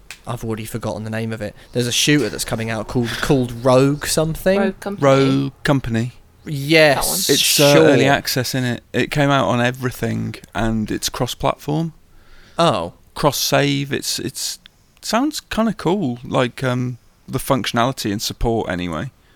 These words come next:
Speaker 3: I don't know much
Speaker 1: Fair
Speaker 3: about the
Speaker 1: enough.
Speaker 3: game, other
Speaker 2: We were
Speaker 3: than it's
Speaker 2: watching it
Speaker 1: No.
Speaker 2: and we thought it looked really like Rainbow Six Siege.
Speaker 3: See, I thought it looked very Rainbow Six Siege, but with kinda
Speaker 2: Yeah.
Speaker 3: Overwatch's art
Speaker 2: Yeah.
Speaker 3: style, kind of.
Speaker 1: And it's third person, right?
Speaker 3: It's third person, yeah.
Speaker 1: Yeah,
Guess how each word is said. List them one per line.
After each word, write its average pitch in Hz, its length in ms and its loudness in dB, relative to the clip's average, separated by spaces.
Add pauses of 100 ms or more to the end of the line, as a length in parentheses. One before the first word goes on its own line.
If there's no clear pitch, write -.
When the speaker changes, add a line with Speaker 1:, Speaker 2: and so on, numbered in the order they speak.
Speaker 3:
I - 60 -10
don't 139 140 2
know 117 60 0
much 120 160 0
Speaker 1:
Fair 110 80 0
Speaker 3:
about 101 120 2
the 87 60 0
Speaker 1:
enough. 92 100 -4
Speaker 3:
game, 98 320 -2 (120)
other - 80 -4
Speaker 2:
We 226 80 0
were 262 100 2
Speaker 3:
than 226 40 2
it's 214 220 2
Speaker 2:
watching 135 200 2
it 123 80 0
Speaker 1:
No. 120 60 -2
Speaker 2:
and 117 80 -4
we 170 80 -4
thought 170 180 -2
it 151 120 -2
looked - 200 -8
really 165 200 -4
like 151 240 -4
Rainbow 147 360 -6
Six - 300 -14
Siege. 165 420 -12 (460)
Speaker 3:
See, - 180 -4
I 151 100 -4
thought 190 240 2
it 170 60 4
looked 175 260 2
very 175 300 2
Rainbow 170 320 0
Six - 320 -2
Siege, 151 360 -2
but 131 260 0
with 135 280 -2
kinda 127 240 0
Speaker 2:
Yeah. 113 80 2
Speaker 3:
Overwatch's 127 960 -2 (160)
art 135 220 0
Speaker 2:
Yeah. 208 80 -2
Speaker 3:
style, 170 460 -2
kind 180 320 -2
of. 196 240 -6 (480)
Speaker 1:
And 131 100 2
it's 120 140 -2
third 135 540 4
person, 82 460 -4
right? 110 340 -6
Speaker 3:
It's - 200 -6
third 131 300 2
person, 113 360 -4
yeah. 110 200 -4 (480)
Speaker 1:
Yeah, 123 600 -10